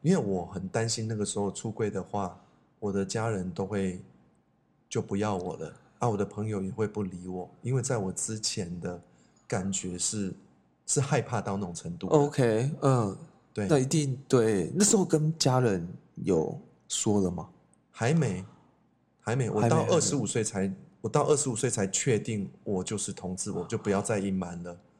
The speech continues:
Speaker 1: 那因为这件事情很痛苦嘛，我出柜了之后，
Speaker 2: 嗯。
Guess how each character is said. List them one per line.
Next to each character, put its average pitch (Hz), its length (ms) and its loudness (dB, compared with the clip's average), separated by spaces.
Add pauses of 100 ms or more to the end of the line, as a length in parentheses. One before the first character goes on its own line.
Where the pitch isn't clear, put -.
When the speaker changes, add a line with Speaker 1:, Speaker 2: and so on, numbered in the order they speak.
(920)
Speaker 1:
那 170 500 2 (580)
因 190 140 4
为 240 120 4
这 220 100 0
件 196 140 2
事 190 140 0
情 135 120 2
很 95 220 -2
痛 123 240 0
苦 104 160 -8
嘛， 92 180 -4
我 101 140 0
出 131 300 -2
柜 123 240 2
了 95 120 -2
之 101 240 -2
后， 95 360 0
Speaker 2:
嗯。 127 220 2